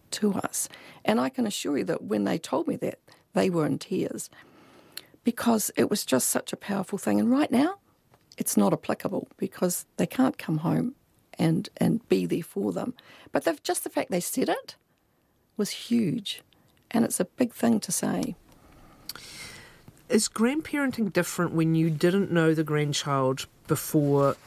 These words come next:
Speaker 2: they were born? In other words, they weren't around the home and they weren't around your bosom, quite literally, and they weren't <laughs> around your cake tin. And do you have to be realistic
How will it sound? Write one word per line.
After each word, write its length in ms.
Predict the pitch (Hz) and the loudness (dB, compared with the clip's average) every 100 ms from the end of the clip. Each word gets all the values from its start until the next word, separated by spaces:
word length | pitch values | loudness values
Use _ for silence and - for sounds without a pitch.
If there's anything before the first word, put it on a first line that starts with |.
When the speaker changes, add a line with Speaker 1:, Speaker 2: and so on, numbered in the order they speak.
| - - - | -20 -20 -6
Speaker 2:
they 220 | 151 143 | 0 0
were 100 | 135 | 0
born? 320 | 131 143 127 | -2 -2 0
In 80 | 139 | 0
other 160 | 151 156 | 2 2
words, 280 | 147 143 - | 2 -2 0
they 100 | 139 | 0
weren't 340 | 147 175 202 | 4 4 4
around 320 | 202 175 160 | 4 4 4
the 60 | 160 | 0
home 420 | - 143 135 135 | -2 -4 -2 -2
and 140 | 135 | -4
they 60 | 135 | -4
weren't 280 | 135 160 175 | 0 0 2
around 300 | 151 143 143 | 0 2 2
your 180 | 147 139 | 2 2
bosom, 500 | 143 135 131 190 175 | 2 4 4 4 2
quite 220 | - 156 160 | 0 -2 0
literally, 600 | 156 - 165 175 226 185 | 0 2 4 4 4 4
and 100 | 170 | 2
they 100 | 165 | 2
weren't 280 | 175 208 208 | 4 4 2
<laughs> 0 | |
around 380 | 180 165 165 | 2 2 2
your 140 | 156 147 | 0 -2
cake 340 | - 151 - | -4 -6 -4
tin. 340 | - 139 127 247 - - - - | -6 -4 -2 -4 -4 -12 -8 0
And 200 | 185 180 | 0 2
do 140 | 190 | 0
you 140 | 190 190 | -2 -2
have 300 | 196 214 - | -2 -2 -4
to 80 | |
be 140 | 202 196 | -4 -2
realistic 920 | 170 175 156 156 170 - - 135 - | 0 0 2 0 -2 -2 -4 -8 -8